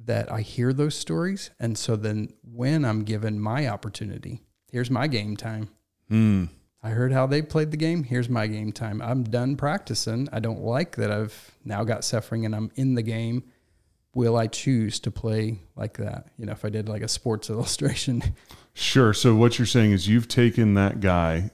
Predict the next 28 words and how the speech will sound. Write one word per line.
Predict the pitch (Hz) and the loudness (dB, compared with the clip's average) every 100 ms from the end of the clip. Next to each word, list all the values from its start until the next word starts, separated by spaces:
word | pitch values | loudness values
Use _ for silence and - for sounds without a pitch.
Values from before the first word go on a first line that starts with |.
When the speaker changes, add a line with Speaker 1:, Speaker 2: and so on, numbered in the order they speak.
| - | -6
Speaker 2:
you've | 107 98 | -4 0
talked | - 107 101 | 2 2 2
with | 95 | 0
a | 87 | 0
guy | 90 85 85 | 0 0 0
from | 92 | 0
another | 90 95 92 | 2 4 2
country | - 92 87 87 80 | 0 0 0 -2 -2
that's | 82 78 - - - | -4 -4 -8 -10 -6
Speaker 1:
Many | 120 151 160 101 | -2 0 2 0
examples, | 95 98 - - 120 - | -4 -10 -12 -16 -18 -6
you | 113 | 0
know. | 98 | 4
Speaker 2:
Right. | 101 92 - | 4 2 0
And | 123 110 | 4 6
you're | 107 | 6
saying, | - 107 95 | 4 2 4
"Okay, | 95 - 113 90 | 2 2 2 2
so | 85 - - | -2 -4 -2
I've, | 101 120 110 - _ _ _ _ _ _ _ _ _ _ _ _ _ _ _ - | 2 2 2 -8 _ _ _ _ _ _ _ _ _ _ _ _ _ _ _ 0
I | 117 | 4
just | 120 117 | 4 4
have | 123 107 | 2 2
to | 104 | 2
use | 90 104 98 | 6 6 6
that | 101 | 6
as | 90 - | 4 0
fuel | - - 104 85 71 - - | -4 2 4 4 0 -6 -18